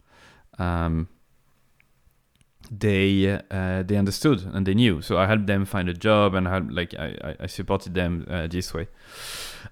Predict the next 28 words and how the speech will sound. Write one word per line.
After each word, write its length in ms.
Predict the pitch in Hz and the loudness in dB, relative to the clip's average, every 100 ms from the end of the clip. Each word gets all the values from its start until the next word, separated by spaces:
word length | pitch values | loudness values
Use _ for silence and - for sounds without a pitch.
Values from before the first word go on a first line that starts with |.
| - | -2
And, 500 | 104 104 104 101 98 | 2 4 4 4 4
um, 520 | 98 95 92 95 92 - | 4 4 2 0 -2 -2
and 120 | 101 | 0
then 100 | 101 | 2
I 80 | 98 | 2
joined 220 | 104 98 | 2 2
Hotjar 320 | 113 95 82 - _ _ _ _ _ - | 0 0 -4 -8 _ _ _ _ _ -10
for 140 | 98 | -4
nearly 220 | 92 92 | 0 0
four 200 | 87 87 | -2 -2
years. 320 | 92 92 - - _ _ _ _ _ _ _ - - | 0 -2 -4 -16 _ _ _ _ _ _ _ -12 -2
So 380 | 139 127 117 - - - - - - | 6 8 6 2 -18 -20 -20 -20 -8
yes, 440 | 110 131 101 - - | 4 6 6 2 -2
I 420 | 120 117 120 117 107 | 4 6 6 4 4
kind 180 | 123 110 | 2 4
of, 400 | 101 95 - - - _ _ _ - _ _ _ - | 2 0 -10 -16 -20 _ _ _ -20 _ _ _ -12
my 280 | 123 123 117 | -6 2 4
experience 380 | 120 - 139 127 | 4 4 4 4
at 80 | 104 | 4
Hotjar 380 | 110 107 101 | 4 4 6
was, 260 | 104 98 - | 6 2 -2
was 200 | 104 101 | -6 -4
fantastic. 680 | 110 92 113 110 - 117 104 | -2 4 4 2 0 0 0
I 80 | |
think 200 | 95 107 | 0 0
I, 220 | 101 92 87 | 0 0 0
I 80 | 92 | 0
had, 280 | 92 95 | 0 -2